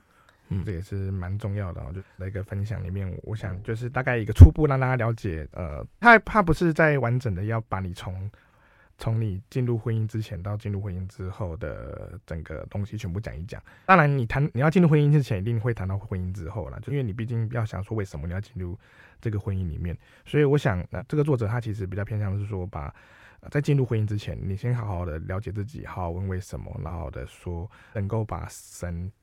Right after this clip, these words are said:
放在一个心中的一个比较，哦，我们不敢说每个人都有办法把它放到第一顺位了，可是至少要放在前面的位置上，让你去在面对这些议题里面，我觉得是一个，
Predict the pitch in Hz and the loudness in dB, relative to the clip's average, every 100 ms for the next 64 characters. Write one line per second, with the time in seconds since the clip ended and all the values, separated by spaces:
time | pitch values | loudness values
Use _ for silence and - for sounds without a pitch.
0 | _ - - 107 104 95 - 113 110 107 | _ -10 -4 -2 -2 -4 -4 -4 -4 -4
1 | 92 85 90 82 - - - 104 101 95 | -4 -6 -6 -8 -10 -12 -12 -6 -4 -4
2 | 87 127 - _ _ - 71 64 - 101 | -6 -10 -16 _ _ -10 -8 -10 -8 -4
3 | 101 190 143 110 147 107 104 92 101 107 | 2 4 4 6 2 2 0 -2 0 0
4 | - 92 87 85 101 101 101 92 92 - | 0 -2 -4 -6 -4 -4 -4 -6 -6 -4
5 | 90 82 76 - 147 147 139 95 110 101 | -4 -6 -10 -8 -4 -2 -2 -2 -2 -4
6 | 98 - 87 90 95 90 - - 92 - | -4 -6 -6 -4 -6 -8 -10 -6 -6 -8
7 | - - - - 131 113 92 - 107 - | -16 -20 -20 -6 -4 -2 -4 -4 -4 -2
8 | 107 101 104 98 98 98 101 101 - - | -2 -2 -2 -4 -4 -6 -6 -6 -8 -20
9 | - - 151 117 90 82 76 104 92 85 | -20 -8 -4 -4 -4 -6 -4 -4 -4 -6
10 | 92 95 95 98 110 92 92 80 73 57 | -6 -6 -6 -6 -6 -6 -6 -6 -6 -8
11 | 50 | -10